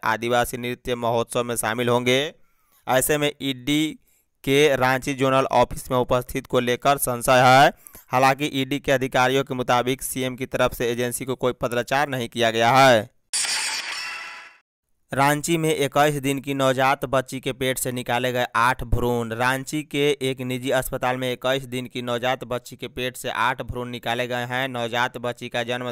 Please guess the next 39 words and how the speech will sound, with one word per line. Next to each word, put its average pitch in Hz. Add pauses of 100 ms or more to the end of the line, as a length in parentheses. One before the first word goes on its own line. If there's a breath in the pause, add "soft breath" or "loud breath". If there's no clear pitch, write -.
दस 123
अक्टूबर 120
दो 120
हज़ार 117
बाईस 117
को 123
रामगढ़ 117
में 120
हुआ 120 (240)
और 117
पेट 127
में 123
दर्द 120
की 120
शिकायत 120
पर 123
रांची 120
के 127
निजी 120
अस्पताल 117
में 120
भर्ती 117
कराया 120
गया, 123 (600)
जहां 131
मुख्यमंत्री 147
आयुष्मान 131
भारत 127
योजना 127
के 127
तहत 127
उसका 120
ऑपरेशन 120
बीते 120
एक 127
नवंबर 120
को 117
किया 120
गया। 123